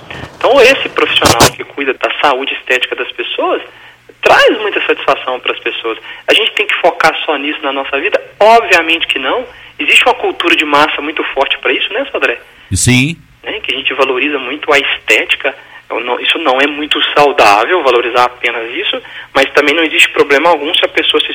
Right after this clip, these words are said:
Speaker 1: sente bem, né, naquele contexto, cortando o cabelo assim ou assado. As pessoas, inclusive, pra buscar um profissional de saúde,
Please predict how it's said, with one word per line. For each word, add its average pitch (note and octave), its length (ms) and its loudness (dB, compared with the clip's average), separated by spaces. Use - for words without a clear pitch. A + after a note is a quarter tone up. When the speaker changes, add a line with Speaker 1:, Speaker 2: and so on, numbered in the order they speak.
Speaker 1:
sente C#3+ 240 -2
bem, B2 360 -6
né, A#2+ 100 -6
naquele C3+ 380 -2
contexto, C3 540 -8
cortando C3 360 -10
o - 20 -12
cabelo B2+ 320 -2
assim C3 400 -8
ou B2+ 120 -4
assado. B2+ 640 -4
As - 100 -6
pessoas, - 240 0
inclusive, E3 380 -4
pra D#3 100 4
buscar E3 440 2
um B3 80 2
profissional D3 440 2
de C3 120 -8
saúde, B2 420 -2